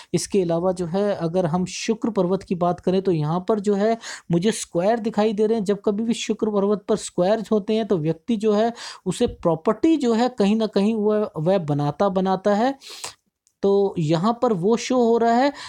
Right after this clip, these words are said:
एक बारी जो है, हम, क्योंकि गुरु पर्वत पर मुझे ऐसी कोई और रेखा दिखाई नहीं दी थी, इसलिए मैंने इसके बारे में ज़्यादा डिस्कस नहीं किया। यहाँ पर भी हल्का सा मुझे अगर कहूँ, तो, अ, ये एक स्क्वायर तो दिखाई दे रहा है,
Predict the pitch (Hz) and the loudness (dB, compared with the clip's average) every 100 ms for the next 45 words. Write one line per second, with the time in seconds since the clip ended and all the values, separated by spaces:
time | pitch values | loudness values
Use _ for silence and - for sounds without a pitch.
0 | - - 202 214 202 220 208 220 202 240 | -8 0 2 2 0 0 2 0 2 2
1 | 233 185 190 226 226 - - 202 240 233 | 0 0 0 0 -6 -8 -4 -2 0 -4
2 | 170 - - 147 208 269 233 214 226 226 | -6 -14 -10 -2 0 2 2 0 0 0
3 | 240 202 202 202 185 190 233 226 233 190 | 0 0 0 2 0 0 -2 -2 0 0
4 | 202 165 165 214 175 147 - 190 214 156 | 2 0 0 -2 -2 -4 0 0 0 -2
5 | 147 160 214 226 226 269 285 - - - | 0 0 0 0 0 0 -2 -6 -8 -4
6 | 180 220 214 208 220 - 220 196 190 202 | -2 0 0 2 0 0 -2 0 0 0
7 | 190 170 196 180 170 - 185 - 151 165 | 0 0 0 -2 -4 -4 -4 -2 0 0
8 | 202 226 240 277 - - - 160 165 190 | -2 0 0 0 -4 -20 -14 -4 0 0
9 | 226 254 240 262 277 - 196 196 247 254 | 0 -2 -2 0 0 0 -2 0 -2 0
10 | 254 254 214 220 214 220 208 202 214 269 | 0 0 0 -2 -2 -2 -2 0 2 0
11 | 269 - - - 226 240 269 - - 196 | -4 -18 -20 -2 2 2 0 -4 -4 0
12 | 202 208 214 220 214 170 190 220 240 - | 2 2 0 0 -2 -4 -4 -2 -4 -6
13 | - - 190 269 294 294 202 - 208 214 | -10 -2 2 2 0 -2 -2 0 0 0
14 | 196 208 208 226 | 0 2 0 0